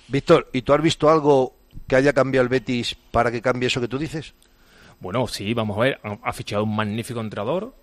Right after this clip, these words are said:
Speaker 1: Bien.
Speaker 2: un magnífico entrenador y en, y en
Speaker 1: Y ya
Speaker 2: teoría,
Speaker 1: está.
Speaker 2: y en teoría han fichado un director deportivo que venía
Speaker 1: En teoría.
Speaker 2: precisamente,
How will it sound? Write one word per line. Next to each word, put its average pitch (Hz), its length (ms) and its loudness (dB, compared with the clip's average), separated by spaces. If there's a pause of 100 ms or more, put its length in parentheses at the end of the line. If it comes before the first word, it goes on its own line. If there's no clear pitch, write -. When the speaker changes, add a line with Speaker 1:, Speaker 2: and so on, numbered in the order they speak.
(100)
Speaker 1:
Bien. 101 260 -6
Speaker 2:
un 113 80 -8
magnífico 113 380 -8
entrenador 127 540 -4
y 123 180 -8
en, 107 160 -8
y 113 240 -8
en 101 100 -6
Speaker 1:
Y 113 40 -4
ya 131 140 6
Speaker 2:
teoría, 110 240 0
Speaker 1:
está. - 80 -10 (380)
Speaker 2:
y 117 140 -6
en 107 120 -4
teoría 104 520 -2
han 120 220 -6
fichado 147 380 -6
un 175 120 -4
director 147 400 -4
deportivo 131 540 -4
que 180 80 -6
venía 147 320 -6
Speaker 1:
En 117 100 -6
teoría. 117 180 0
Speaker 2:
precisamente, 135 760 -2